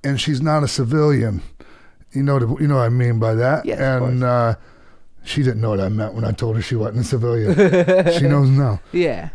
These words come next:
Speaker 1: Uh,
Speaker 2: She works in the industry.
Speaker 1: Yeah. And, uh, and so she has her own thing, and she's really, she's great at it.
Speaker 2: Yeah, she absolutely
Speaker 1: You
Speaker 2: is.
Speaker 1: know?
Speaker 2: She's brilliant.
Speaker 1: Yeah. And, uh,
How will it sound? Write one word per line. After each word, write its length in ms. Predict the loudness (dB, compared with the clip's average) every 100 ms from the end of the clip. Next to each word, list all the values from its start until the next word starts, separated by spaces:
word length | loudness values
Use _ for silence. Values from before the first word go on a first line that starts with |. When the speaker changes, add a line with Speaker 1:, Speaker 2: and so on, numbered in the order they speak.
| -12 -8
Speaker 1:
Uh, 360 | -6 -4 -6 -8 -12 -14
Speaker 2:
She 140 | -8
works 300 | -6 -6 -8
in 100 | -8 -6
the 60 |
industry. 480 | -6 -6 -10 -6 0
Speaker 1:
Yeah. 640 | 4 6 4 0 -4 -6 -8 -12
And, 640 | -4 -2 0 0 -2 -2 -2
uh, 300 | -2 -2 -4 -12 _ _ _ _ _ -8
and 220 | -6 -4
so 240 | -2 -4 -4
she 140 | -6
has 220 | -4 -4
her 220 | -4 -6 -4
own 380 | -2 0 -2
thing, 380 | -2 -6 -6 -8 -4
and 160 | -4
she's 220 | -2 -6 -6 -18 -20 -20 -20
really, 600 | -14 -4 0 2 2 0
she's 180 | -4 -4
great 320 | -2 0 0
at 220 | 0 -8 -10
it. 80 |
Speaker 2:
Yeah, 180 | -6 -6
she 220 | -8 -8
absolutely 400 | -8 -6 -6 -2
Speaker 1:
You 60 | -2
Speaker 2:
is. 40 |
Speaker 1:
know? 300 | -2 -2 -4 -6 -16
Speaker 2:
She's 120 | -16 -6
brilliant. 340 | -6 -6 -12 -20 -8
Speaker 1:
Yeah. 520 | -4 -2 -4 -8 -20 -16
And, 440 | -8 -6 -4 -4 -4
uh, 400 | -4 -4 -4